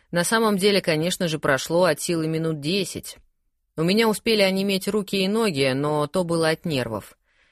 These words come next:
Я все ногти сгрызла к тому моменту, когда в покоях военачальника раздались шаги.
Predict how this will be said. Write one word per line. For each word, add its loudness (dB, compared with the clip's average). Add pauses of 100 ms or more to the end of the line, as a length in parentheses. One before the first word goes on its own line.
(160)
Я 0
все -2
ногти -2
сгрызла -4
к -12
тому 0
моменту, -2
когда -2
в -18
покоях 0
военачальника 0
раздались -2
шаги. -6